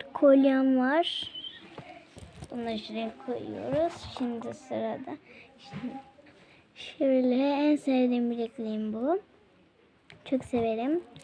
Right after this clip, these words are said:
Bunu ondan daha çok, çok seviyorum. Tavşanlı. Şöyle. Tavşanlı şöyle bir tane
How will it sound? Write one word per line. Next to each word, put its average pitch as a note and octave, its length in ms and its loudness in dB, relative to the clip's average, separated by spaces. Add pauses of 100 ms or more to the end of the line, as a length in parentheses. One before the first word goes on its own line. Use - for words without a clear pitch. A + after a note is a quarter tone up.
(480)
Bunu B3 240 4
ondan C#4+ 320 6
daha B3+ 260 6
çok, A3 360 -4
çok - 200 -12
seviyorum. A3 760 0
Tavşanlı. G#3+ 800 -4 (2250)
Şöyle. G#3 1000 -2 (640)
Tavşanlı A#3 1040 -2
şöyle B3 540 0
bir - 80 -18
tane B3+ 640 4